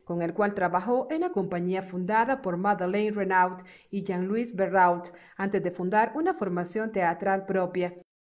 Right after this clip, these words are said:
Discreta belleza, su encanto parisino y su fino sentido del humor no pasaron desapercibidos a los cineastas.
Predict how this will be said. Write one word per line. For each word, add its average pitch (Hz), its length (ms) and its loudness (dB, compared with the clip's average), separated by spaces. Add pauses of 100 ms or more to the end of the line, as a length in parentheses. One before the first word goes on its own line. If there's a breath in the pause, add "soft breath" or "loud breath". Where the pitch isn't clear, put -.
(160)
Discreta 220 400 -2
belleza, 233 560 2
su - 160 -2
encanto 214 480 0
parisino 226 760 -2
y 269 80 -2
su 294 160 -2
fino 330 280 0
sentido 208 460 -2
del 190 160 0
humor 185 360 0 (260 loud breath)
no 202 180 -2
pasaron 180 420 -2
desapercibidos 269 1000 -2
a 208 120 2
los 247 160 0
cineastas. 196 680 0